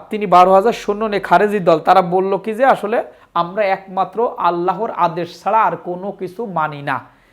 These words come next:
তখন তারা সিদ্ধান্ত নিল আলী, মুয়াবিয়া, আমর ইবনুল আস এদেরকে তারা হত্যা করবে।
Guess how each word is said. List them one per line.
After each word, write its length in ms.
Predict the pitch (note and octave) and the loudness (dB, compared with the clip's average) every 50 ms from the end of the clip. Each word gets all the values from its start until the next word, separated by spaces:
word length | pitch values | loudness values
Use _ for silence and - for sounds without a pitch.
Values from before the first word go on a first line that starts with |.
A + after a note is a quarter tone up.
| _ _ _ _ _ _ _ | _ _ _ _ _ _ _
তখন 280 | C#4 C4+ D4 F4 D#4 | 0 0 0 -2 -2
তারা 160 | C4+ D4+ D4+ C4+ | 0 0 0 0
সিদ্ধান্ত 680 | - - A#3 A3+ F3 D3 C#3+ A#3 B3+ C4+ C4+ - C#4+ | -2 -4 -4 -4 -4 4 6 6 6 6 4 0 -2
নিল 360 | A#3+ G3+ E3+ D#3 F#3 B3+ - - - _ _ _ _ _ _ _ _ _ _ _ - - - | 0 0 0 0 0 -2 -4 -4 -10 _ _ _ _ _ _ _ _ _ _ _ -20 -10 0
আলী, 520 | F#3 F3+ F3+ G3 G#3+ B3 C4+ D4 - - - - | 4 6 6 6 6 2 0 -2 -4 -8 -12 -10
মুয়াবিয়া, 640 | E3 D#3+ E3 F3 F3+ F#3+ F#3+ E3+ G3 A3 C4 D4+ F4+ - - - | -8 -4 0 4 6 6 6 6 4 4 4 4 2 -2 -2 0
আমর 280 | F#3+ F3 F#3 G#3+ G#3 | 2 2 2 0 -2
ইবনুল 320 | G#3+ F#3 F3+ G#3+ G#3+ F#3 E3+ | -4 -4 -2 -2 0 2 4
আস 200 | F3 G3 A#3+ A#3+ - - | 4 4 2 2 -2 -4
এদেরকে 340 | G#3 F#3 F3+ F#3 - - - | -4 -4 -2 -4 -6 -6 -6
তারা 220 | - G#3+ G3 F3+ | -4 -2 -2 -2
হত্যা 360 | C#3+ B2+ E3+ - - - E3+ | -2 -2 -6 -6 -2 -2 -2
করবে। 300 | - - D3+ B2+ B2 B2 | -2 -2 -6 -10 -10 -14